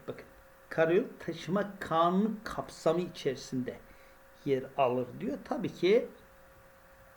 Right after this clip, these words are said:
karayolunda motorlu taşıtlarla yapılan yolcu taşımaları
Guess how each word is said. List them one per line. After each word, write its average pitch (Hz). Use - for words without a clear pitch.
karayolunda 170
motorlu 170
taşıtlarla 160
yapılan 160
yolcu 151
taşımaları 147